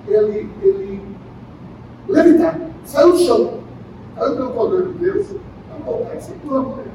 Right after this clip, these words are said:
Eu fui atrás dele, mas imagina. Não é nós, é o Espírito Santo.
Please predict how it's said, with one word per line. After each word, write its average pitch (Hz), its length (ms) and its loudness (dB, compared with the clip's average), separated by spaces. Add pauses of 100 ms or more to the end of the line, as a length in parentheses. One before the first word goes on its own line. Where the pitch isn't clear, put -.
(800)
Eu 269 120 8
fui 302 160 8
atrás 269 280 4
dele, 240 200 -2
mas 269 380 -4 (1080)
imagina. 202 360 -8 (2500)
Não 220 260 4
é 226 220 6
nós, - 760 8
é 196 100 8
o 226 120 12
Espírito 208 680 10
Santo. - 560 0